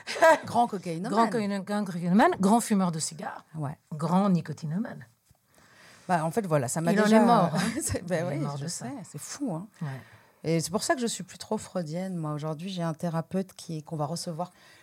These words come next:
Speaker 2: C'est passionnant, c'est Carl Rogers, c'est les écoles Car-, euh, rogeriennes.
Speaker 1: Écoute, la chose intéressante, à mon avis, euh, de la psychanalyse, c'est qu'elle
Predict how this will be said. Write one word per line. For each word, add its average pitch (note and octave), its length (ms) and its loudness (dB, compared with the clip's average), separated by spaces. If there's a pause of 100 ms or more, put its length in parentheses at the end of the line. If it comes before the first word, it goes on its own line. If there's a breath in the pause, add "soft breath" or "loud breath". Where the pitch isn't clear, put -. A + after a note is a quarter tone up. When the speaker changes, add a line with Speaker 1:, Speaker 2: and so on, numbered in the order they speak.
(120)
Speaker 2:
C'est C#3+ 500 -6
passionnant, F3 520 -2
c'est C#3+ 680 -4 (280)
Carl F#3+ 180 6
Rogers, D#3+ 440 0
c'est - 460 -8
les D3 180 0
écoles E3 280 -2
Car-, D#3+ 280 -12 (100)
euh, C#3+ 240 -4
rogeriennes. E3+ 680 2 (460 loud breath)
Speaker 1:
Écoute, B3+ 400 -4 (320 loud breath)
la G3+ 300 2
chose B3 260 -2
intéressante, A3 760 2 (260 loud breath)
à F3+ 100 0
mon F3 180 4
avis, F3 340 0 (380 soft breath)
euh, D#3+ 420 -8 (800)
de F3 220 -2
la E3+ 180 2
psychanalyse, F#3 800 -2
c'est G3+ 260 0
qu'elle F#3+ 300 0